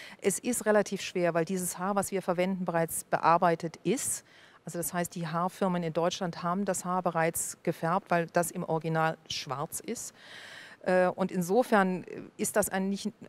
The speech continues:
ist kein großer Aufwand, aber es ist relativ schwierig, dann noch nachzubearbeiten. Also insofern ist es gescheiter, im Vorfeld genau zu besprechen und vielleicht sogar tatsächlich auch mal mit den Farben hier auf die Bühne zu kommen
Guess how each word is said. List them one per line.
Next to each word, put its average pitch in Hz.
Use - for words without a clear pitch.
ist -
kein 208
großer 214
Aufwand, 190
aber 175
es 175
ist 185
relativ 190
schwierig, 180
dann 170
noch 160
nachzubearbeiten. 143
Also 156
insofern 175
ist -
es -
gescheiter, 185
im 170
Vorfeld 180
genau 175
zu -
besprechen 165
und 262
vielleicht 220
sogar 196
tatsächlich 185
auch 175
mal 165
mit 180
den 175
Farben 160
hier 160
auf 151
die -
Bühne 156
zu -
kommen 151